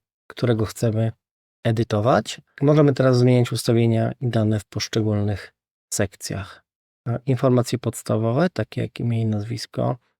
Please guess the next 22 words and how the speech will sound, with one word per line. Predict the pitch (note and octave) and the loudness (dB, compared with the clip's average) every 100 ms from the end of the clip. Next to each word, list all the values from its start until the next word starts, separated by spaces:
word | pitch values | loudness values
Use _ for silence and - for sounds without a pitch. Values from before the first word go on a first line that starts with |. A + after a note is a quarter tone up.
| _ D#3 | _ 2
e-mail | B2 A2+ A#2 | 4 4 2
nie | A2+ | 2
może | A2 G#2+ | 0 0
być | G#2+ G#2 | -2 -4
zmieniany. | - - A#2 B2+ D3 F#3 G#3 _ _ _ _ _ | -6 -4 0 2 4 4 0 _ _ _ _ _
Ustawienia | - C3+ - C3 B2+ A#2+ | -4 -2 0 2 4 4
regionalne | A#2+ A#2+ - _ - B2+ A#2+ A#2 A2 A2 G#2+ | 2 0 -4 _ -4 0 2 4 2 2 -2
oraz | C3 A2+ A#2 A2+ | -2 -2 0 2
domyślny | A#2 B2+ - A2+ | 4 2 2 -2
filtr, | G#2+ B2+ A#2 - | 0 0 0 -4
który | - A#2 A2+ A#2 - | -6 -2 0 -2 -2
będzie | A#2+ A2+ | -2 -2
się | A2 B2 | -4 -4
wyświetlał | A#2 A2 A#2+ A#2 A#2 | -4 -4 -4 -4 -2
agentowi | A#2 A#2 A2 A#2 A#2 | 0 0 -2 -4 -2
po | A#2+ | -2
zalogowaniu. | A2+ A2+ A#2 A#2 A#2 C3 F#3 A3 _ - - | 0 0 -2 -2 0 2 2 0 _ -20 -8
Można | - B2+ C3 C#3 | 0 0 2 0
także | C3 B2 A#2+ | 0 2 2
ustawić | C#3+ B2 C3+ A#2 A2 | 0 0 0 0 0
powiadomienia, | - B2+ B2 A#2+ A#2 G#2+ G#2+ B2 A#2+ _ _ _ _ _ _ - | 0 4 4 4 4 4 2 -2 -6 _ _ _ _ _ _ -2
e-mail, | C3+ A#2 G#2+ G#2+ | 2 4 2 0